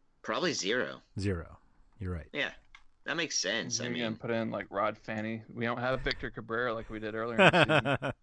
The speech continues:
Speaker 2: <laughs>
Speaker 1: I mean, you could put in Sonya.
Speaker 3: Yeah, he's been all right.
Speaker 1: <laughs>
Speaker 2: Is he gonna play on turf?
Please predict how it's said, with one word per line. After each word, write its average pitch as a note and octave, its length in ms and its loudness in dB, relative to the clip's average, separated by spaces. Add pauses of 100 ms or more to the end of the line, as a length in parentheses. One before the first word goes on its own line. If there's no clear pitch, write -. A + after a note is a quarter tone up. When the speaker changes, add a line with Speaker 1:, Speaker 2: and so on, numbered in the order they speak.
(160)
Speaker 2:
<laughs> - 80 -6
Speaker 1:
I A#2+ 80 0
mean, C3 160 2
you C3 100 2
could C3+ 160 0
put C#3 140 2
in A#2+ 120 2
Sonya. C#3 680 0 (1200)
Speaker 3:
Yeah, A2 180 -4
he's A#2 160 -8
been A2 160 -8
all G#2 60 -6
right. G2+ 340 -8 (460)
Speaker 1:
<laughs> - 480 -16
Speaker 2:
Is - 1600 -12
he A2+ 60 -2
gonna G#2+ 140 -2
play A2 160 0
on G#2+ 100 0
turf? B2 260 -2